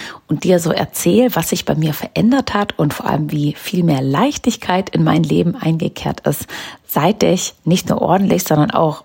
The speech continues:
viel organisierter bin. Wir haben jetzt halb sechs am Morgen. Äh, ich bin um vier Uhr aufgestanden.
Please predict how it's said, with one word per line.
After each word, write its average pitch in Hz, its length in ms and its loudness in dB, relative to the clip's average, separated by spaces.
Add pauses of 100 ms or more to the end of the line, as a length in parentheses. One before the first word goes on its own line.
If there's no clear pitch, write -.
viel - 440 -2
organisierter 147 760 0
bin. 139 240 -2 (680)
Wir 160 200 2
haben 170 140 4
jetzt 160 400 2
halb 165 200 -2
sechs - 280 -6
am 156 220 -2
Morgen. 269 320 2 (640)
Äh, 170 160 2
ich - 240 -4
bin 147 540 2 (180)
um 160 160 0
vier 170 320 2
Uhr 156 200 2
aufgestanden. - 760 -2